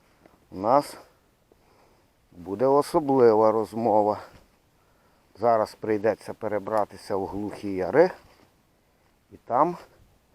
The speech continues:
добряче пошурувати. Можливо, можливо, можливо, знайдеться хоч якась колонія молоденьких, бо декілька старих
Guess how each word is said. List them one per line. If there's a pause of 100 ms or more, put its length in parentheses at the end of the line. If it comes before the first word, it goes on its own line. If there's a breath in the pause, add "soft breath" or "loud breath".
(500 soft breath)
добряче (100)
пошурувати. (1300 soft breath)
Можливо,
можливо,
можливо, (1300 soft breath)
знайдеться
хоч
якась
колонія
молоденьких,
бо
декілька
старих